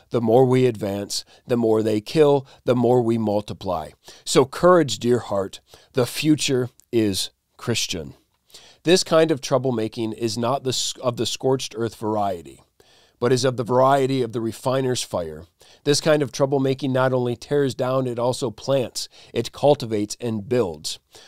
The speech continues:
We're not merely engaged in deforestation. We are planting oaks of our own that will last to a thousand generations, and the soil these oaks are growing in is covenant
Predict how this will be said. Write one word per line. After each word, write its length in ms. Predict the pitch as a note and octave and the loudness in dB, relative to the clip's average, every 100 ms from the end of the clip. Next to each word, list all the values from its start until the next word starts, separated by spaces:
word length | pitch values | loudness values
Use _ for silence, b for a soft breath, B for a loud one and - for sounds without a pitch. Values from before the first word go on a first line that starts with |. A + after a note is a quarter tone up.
| B | B
We're 120 | C3 | 2
not 200 | D#3+ F#3 | 6 6
merely 320 | D3 D3+ D#3 D3+ | 4 0 2 -2
engaged 500 | C3+ A#2+ B2+ A2+ B2 | -2 -2 -2 -4 -6
in 140 | A2+ | -6
deforestation. 1120 | A2+ B2 A#2 A#2 A2 G#2 - G2 - C#2 D2 - - B B | -4 -4 -4 -4 -4 -6 -6 -6 -6 -8 -12 -20 -20 B B
We 180 | C3+ E3+ | 4 6
are 100 | C3 | 4
planting 420 | C#3 C3 B2 A#2 | 2 0 0 -2
oaks 280 | A#2 B2+ - | 0 0 0
of 160 | G#2+ A#2+ | -4 -2
our 180 | A2 | -2
own 260 | - A2 G#2+ | -2 -4 -2
that 120 | G#2 | -4
will 140 | G#2 A2 | -6 -4
last 340 | A#2 A#2+ - | -2 -2 -4
to 120 | C3 | -4
a 60 | A#2 | -6
thousand 500 | - B2+ D3 B2+ A2+ | -2 4 4 4 -2
generations, 800 | A#2 A2 G2 F#2 F2+ F#2 F2 - B B | -2 -4 -4 -6 -8 -10 -12 -14 B B
and 180 | C3 B2+ | -4 -2
the 60 | A2 | -2
soil 420 | - C#3+ D3+ C#3+ | 0 2 4 2
these 260 | C3 C3 A#2+ | 0 -4 -2
oaks 300 | A#2+ C3 B2 | -2 -2 -2
are 80 | F#2 | -8
growing 460 | G2 A#2+ A#2+ B2+ | -4 -2 0 -2
in 120 | B2 A2+ | -4 -6
is 200 | G2+ - | -8 -10
covenant 580 | - C3+ B2+ A#2+ A2+ | -6 -2 0 -2 -4